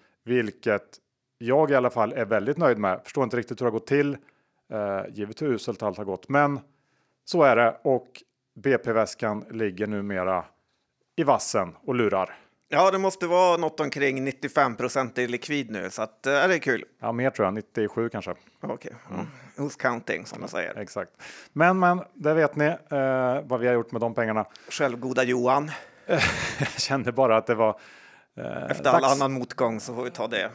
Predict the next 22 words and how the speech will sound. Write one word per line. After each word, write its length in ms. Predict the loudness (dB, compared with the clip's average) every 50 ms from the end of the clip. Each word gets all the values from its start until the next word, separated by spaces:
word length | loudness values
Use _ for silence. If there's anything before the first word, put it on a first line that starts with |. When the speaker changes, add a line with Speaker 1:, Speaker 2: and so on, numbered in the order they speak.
| -4
Speaker 1:
Ja, 220 | -2 0 2 2 0
precis. 520 | 0 -4 -6 -4 -2 -2 -2 -2 -4 -12 -6
Och 260 | -4 -4 -4 -4 -6 _ -6
jag 180 | -2 -2 2
vet 200 | 2 0 0 0
inte, 400 | -2 -2 -2 0 2 4 4 4 2 -2 -16 -20 _ _ _ _ _ -4
ehm, 440 | -2 0 0 0 -2 -2 -6 -10 -12 _ _ _ _ _ _ _ _ _ -8 -8 _ _ _ _ _
hade 340 | -8 0 0 0 2 2 -2
du 60 | 0
fått 180 | 0 -2 -2
det 80 | 0 2
här 120 | 2 2
rådet 640 | 2 2 2 2 4 2 2 2 0 -8 _ -20 -20 -20 _ _ _ _ _ _ _
hos 220 | -10 -10 -8 -4
Nordnet 500 | -4 -4 -2 -4 -4 -2 -2 -2 -2 -4 -8 _
nu, 220 | -6 -2 -2 -2 -2
tror 300 | -2 -2 0 0 2 2
du, 140 | 0 -2
med 200 | -2 -2 -4 -4
deras 680 | -2 0 0 2 2 0 0 -2 -8 -10 -10 -10 -12 -10
nya 460 | -10 -8 -6 -4 -2 -2 -2 -2 -4 -6 _ _ _ _ _
coach? 400 | 0 0 0 0 -2 -12 -16